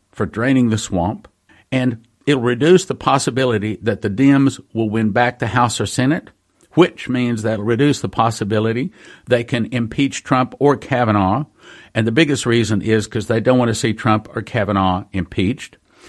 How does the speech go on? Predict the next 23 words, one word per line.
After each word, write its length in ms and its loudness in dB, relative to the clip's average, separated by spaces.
Many 480 4
of 120 -2
the 80 2
bad 280 4
actors, 560 -2
both 240 4
the 80 -6
Republicans 760 -2
and 460 2
Democrats, 680 0
I 100 0
believe, 260 0
will 540 0
be 120 0
removed 600 0
before 280 0
the 120 -2
election. 460 -2
Now, 220 2
there 240 2
are 220 4
some 280 4
reasons 520 0